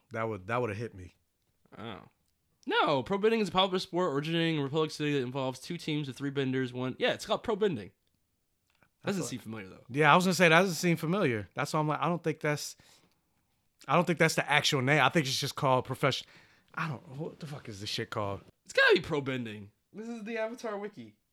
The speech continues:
Speaker 1: Whatever, Pro Bending Tournament then. Whoa.
Speaker 2: Yeah, yeah. <laughs> Maybe that's what it's called. Pro Bending Tournament? Pro
Speaker 1: I f-,
Speaker 2: Bending,
Speaker 1: yeah, I feel like
Speaker 2: Pro
Speaker 1: that is,
Speaker 2: Bending Games?
Speaker 1: I
Speaker 2: I
Speaker 1: feel
Speaker 2: don't
Speaker 1: like
Speaker 2: know.
Speaker 1: that doesn't sound
Speaker 2: It doesn't, it doesn't sound right, right?
Speaker 1: Yeah, it doesn't sound right, but whatever. <laughs>
Speaker 2: Whatever.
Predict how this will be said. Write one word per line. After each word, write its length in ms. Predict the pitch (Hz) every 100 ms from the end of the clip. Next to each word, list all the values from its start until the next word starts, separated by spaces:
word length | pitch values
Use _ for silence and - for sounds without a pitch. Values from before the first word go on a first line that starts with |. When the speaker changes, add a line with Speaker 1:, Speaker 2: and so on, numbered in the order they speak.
| _
Speaker 1:
Whatever, 320 | 117 117 98 101
Pro 180 | 135 127
Bending 300 | 123 110 104
Tournament 460 | 113 107 107 -
then. 260 | 127 131 147
Whoa. 140 | 156
Speaker 2:
Yeah, 200 | 160 131
yeah. 600 | 127 196 175 214 247 247 262 -
<laughs> 120 | -
Maybe 80 | 247
that's 140 | 190
what 80 | 175
it's 80 | -
called. 180 | 127
Pro 120 | 131 165
Bending 220 | 156 139
Tournament? 440 | 151 170 208 190
Pro 140 | 131 160
Speaker 1:
I 20 |
f-, 60 | 151
Speaker 2:
Bending, 360 | 170 156 151
Speaker 1:
yeah, 200 | 127 113
I 20 |
feel 160 | 131 139
like 140 | 131
Speaker 2:
Pro 120 | 120 120
Speaker 1:
that 60 |
is, 80 | 143
Speaker 2:
Bending 160 | 175 202
Games? 400 | 208 208 208 156
Speaker 1:
I 60 |
Speaker 2:
I 20 |
Speaker 1:
feel 60 | 131
Speaker 2:
don't 60 | 165
Speaker 1:
like 140 | 147
Speaker 2:
know. 100 | 147
Speaker 1:
that 60 | 143
doesn't 160 | 127 117
sound 520 | 147 135 123 113 110
Speaker 2:
It 40 |
doesn't, 360 | 294 277 202 220
it 40 |
doesn't 180 | 285 277
sound 320 | - 285 233
right, 160 | 131 117
right? 260 | 156 240 151
Speaker 1:
Yeah, 180 | 180
it 20 | 147
doesn't 240 | 170 156
sound 320 | - 196 185
right, 260 | 156 135 147
but 140 | 147
whatever. 460 | 160 185 151 156 185
<laughs> 540 | 226 233 233 277 233
Speaker 2:
Whatever. 420 | 165 151 127 120